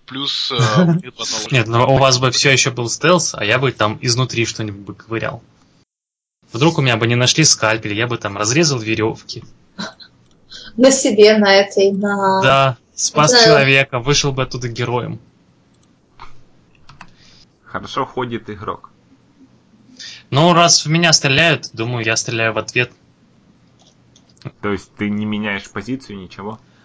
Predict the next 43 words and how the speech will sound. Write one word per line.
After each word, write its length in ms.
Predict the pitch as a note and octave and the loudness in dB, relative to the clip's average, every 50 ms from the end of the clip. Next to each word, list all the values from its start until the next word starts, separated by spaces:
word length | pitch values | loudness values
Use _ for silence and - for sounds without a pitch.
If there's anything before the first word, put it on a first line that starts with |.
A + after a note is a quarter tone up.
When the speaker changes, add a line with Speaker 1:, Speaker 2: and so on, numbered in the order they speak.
| _ _ _ _ _ _ _ _ _ _ - | _ _ _ _ _ _ _ _ _ _ -4
Speaker 2:
А 240 | C#3 B2+ B2 B2 | -2 0 2 2
на 140 | B2 C3 C3+ | 2 2 2
что 240 | C3+ - - - C#3 | 2 0 0 0 2
я 120 | C3 B2 | 2 2
могу 220 | A#2+ A#2+ A#2 A2+ A#2 | 2 0 0 0 0
её 120 | A2+ A2 A2 | -2 -2 -2
поменять? 360 | A#2+ A#2 A#2 A2+ A2+ A2 G#2+ | -4 -4 0 0 0 0 0
Сп-, 220 | - - - - - | 0 -2 -2 0 0
спрятаться 520 | - - - B2+ C3 - C#3 - - - | 0 2 2 0 0 0 0 0 0 0
поудобнее? 600 | - C3+ C3 B2+ D3 F3+ F#3+ G#3 F3 C3+ G#2+ G#2+ - - _ _ _ _ _ _ _ _ _ _ - F#3 - - - - - _ | 0 0 0 2 2 2 2 2 0 0 0 -2 -6 -14 _ _ _ _ _ _ _ _ _ _ -16 -14 -14 -14 -14 -16 -18 _
Speaker 4:
Да, 240 | G#2+ A2 F#2+ B2 C#3 C3 | -12 -4 0 0 0 0
ты 120 | - A#2+ | -2 -8
можешь 360 | A#2+ A#2+ A#2 A2+ A2 - - | -8 -8 -8 -10 -10 -14 -12
уйти 280 | G#2+ G#2 G2+ - G#2+ G2+ | -12 -12 -10 -12 -12 -12
чуть 180 | - G#2 G2 | -12 -14 -16
глубже. 420 | F#2+ F#2 F#2+ F#2+ F2+ F2+ F2+ F#2+ - - _ _ _ _ - - | -16 -16 -14 -14 -14 -14 -16 -18 -18 -20 _ _ _ _ -20 -20
Speaker 2:
И, 340 | - - - - - C#3 C#3 C#3 C#3 C3+ - - C#3+ C#3 | -20 -20 -20 -20 -18 -16 -14 -12 -12 -14 -10 -2 0 0
и 20 | C3+ | 2
при 140 | C3+ - D3+ | 4 4 4
этом 160 | D#3+ E3+ E3+ D#3 | 4 6 4 4
всё 140 | - - | 2 2
равно 160 | D#3 D#3+ D3 B2+ | 2 2 2 2
выстрелить? 640 | A#2+ G#2+ - - A2 G#2 G#2 G#2+ - - - - _ _ _ _ _ _ _ _ _ _ _ _ _ _ - | 2 0 -2 -2 -6 -8 -8 -8 -10 -12 -16 -16 _ _ _ _ _ _ _ _ _ _ _ _ _ _ -6
Speaker 4:
Да. 220 | - A2 G2+ - - _ _ _ _ _ _ - | 0 0 0 0 0 _ _ _ _ _ _ -8
Speaker 2:
А, 220 | - B2 A#2+ A#2+ | -6 -4 -4 -4
да, 260 | A#2+ A#2+ A#2+ G#2+ G#2 | -2 0 2 2 2
я 200 | G2+ G#2 G#2+ B2+ | 2 2 2 2
Speaker 4:
Ну, 80 | C3+ C3 | 2 2
то 120 | - C#3 C3 | 2 0 0
есть 400 | B2 A#2+ - _ _ - - - - | 0 -2 -6 _ _ -20 -20 -20 -14
он 420 | - - B2+ B2+ B2+ A#2+ A#2 A2 G#2+ | -8 -4 -2 -2 -2 -2 -4 -6 -4
будет, 280 | G#2+ A#2 A#2+ A#2+ A#2 G2+ - - - - _ _ - - - _ - - _ _ - | -4 -4 -2 -2 -4 -6 -8 -18 -20 -20 _ _ -20 -20 -20 _ -20 -20 _ _ -8
он 180 | - A#2 A#2 A2 | -6 -6 -4 0
поймёт, 340 | - A#2+ B2 B2+ B2 A2 | 0 0 0 0 -2 -6
в 80 | - - | -6 -10
какую 240 | - - - A2+ G#2+ | -14 -10 -8 -8 -6
ты 100 | A#2 A2+ | -6 -6
сторону, 440 | - - A#2+ A#2+ A#2 A2+ A2 A2 G#2 | -4 -2 -2 -2 -2 -2 -4 -6 -6
если 300 | - G#2 G#2+ G#2 - F#2+ | -4 -4 -6 -6 -6 -10
ты 200 | - - G#2 G2+ | -6 -4 -4 -4
именно 240 | G2 G2 G2+ G2+ G2+ | -4 -6 -6 -6 -6
собираешься 420 | - - G2 G2+ G2 F#2+ - F#2+ F#2 | -6 -8 -8 -6 -6 -6 -6 -10 -14
стрелять, 400 | - - - - B2+ - F#3+ | -14 -12 -12 -8 -8 -8 -8